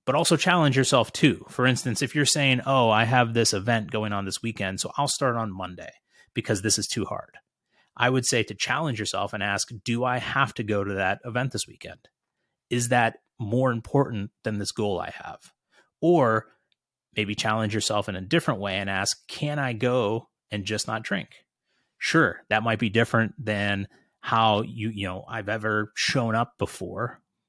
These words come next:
but that is an option as well. Then we can start thinking about the how. How can I get through this event alcohol free? We'll start working on that then.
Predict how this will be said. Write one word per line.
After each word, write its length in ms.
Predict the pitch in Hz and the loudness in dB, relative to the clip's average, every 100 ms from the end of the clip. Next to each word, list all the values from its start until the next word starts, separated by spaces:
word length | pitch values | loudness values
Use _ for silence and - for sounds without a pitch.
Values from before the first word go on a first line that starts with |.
| _ _ - | _ _ 0
but 320 | 117 110 - | 0 0 -4
that 200 | 107 117 | -2 0
is 100 | 110 | 0
an 80 | 110 | 2
option 280 | 98 - 101 | 0 0 -4
as 120 | 98 | 0
well. 400 | 117 101 60 - _ _ _ _ _ _ _ _ _ _ _ _ - | 0 0 -2 -14 _ _ _ _ _ _ _ _ _ _ _ _ -8
Then 480 | 98 135 123 104 107 | 0 2 2 2 0
we 80 | |
can 100 | 120 | 0
start 260 | 107 110 101 | 0 0 0
thinking 240 | 110 107 | -2 -2
about 220 | 101 95 - | -2 -2 -4
the 80 | |
how. 540 | - - 98 - 117 - _ _ | -4 0 0 0 -10 -16 _ _
How 460 | - - 113 117 | -8 -2 2 2
can 160 | - 104 | 2 -2
I 100 | 92 | -4
get 240 | 92 87 | -4 -8
through 240 | - 90 92 | -8 -8 -8
this 220 | 92 101 | -8 -8
event 180 | 90 92 | -10 -10
alcohol 320 | 92 90 90 | -10 -12 -12
free? 320 | - 101 95 - | -10 -10 -10 -14
We'll 100 | - | -6
start 320 | - 107 104 | 2 2 2
working 240 | 101 104 | -2 -2
on 160 | 95 98 | -4 0
that 260 | 113 101 | 2 0
then. 220 | - - | -4 -18